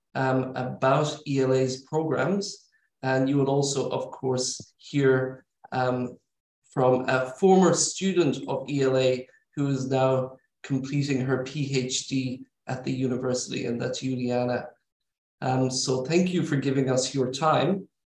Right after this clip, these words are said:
and thank you for your interest in studying English in New Zealand. I hope that in the near future, I can meet you face to face and shake your hand and welcome you as a student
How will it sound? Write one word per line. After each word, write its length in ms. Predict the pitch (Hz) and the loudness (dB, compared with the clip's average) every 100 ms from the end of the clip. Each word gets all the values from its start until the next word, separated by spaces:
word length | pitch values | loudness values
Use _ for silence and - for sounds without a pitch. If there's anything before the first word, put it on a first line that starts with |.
| - | -6
and 220 | 127 127 | -4 0
thank 280 | 147 147 147 | 0 0 -2
you 140 | 139 | -2
for 240 | - 135 | 0 0
your 200 | 127 127 139 | 2 0 2
interest 640 | 180 - 139 127 - - 139 | 2 2 2 2 0 -4 -4
in 120 | 131 | -2
studying 680 | - 139 135 131 127 127 | -2 0 0 2 0 -2
English 540 | 147 147 139 135 - - | -2 0 2 0 -4 -4
in 100 | 143 | 0
New 160 | 135 131 | 0 0
Zealand. 480 | 131 151 143 143 185 - _ _ _ _ _ | -2 -4 -2 -2 -4 -8 _ _ _ _ _
I 140 | - 131 | -2 -2
hope 500 | 131 160 160 - - | 0 0 -2 -6 -2
that 380 | 135 131 131 - | 0 2 -2 0
in 120 | 147 | 4
the 120 | 143 | 6
near 280 | 143 151 147 | 6 6 4
future, 720 | 143 156 170 - 180 175 - _ _ - | 2 -2 -6 0 0 0 -6 _ _ -8
I 100 | 123 | -4
can 260 | 143 131 | -2 0
meet 300 | 135 139 - | 0 0 -2
you 180 | 139 127 | -2 -2
face 380 | - 139 143 - | -2 0 0 -2
to 100 | 123 | -4
face 380 | 135 143 - - | -2 -2 -2 -4
and 180 | - | -6
shake 280 | - 143 139 | -4 -4 -2
your 180 | 139 123 | -4 -4
hand 380 | - 143 160 156 - - _ _ _ | 0 0 0 -4 -8 -18 _ _ _
and 220 | 131 131 | 0 2
welcome 340 | 139 143 143 139 | 4 2 2 2
you 320 | 135 131 - | 2 0 0
as 140 | 143 | -2
a 40 | 147 | -2
student 560 | - - 156 151 131 | -4 -6 -4 0 0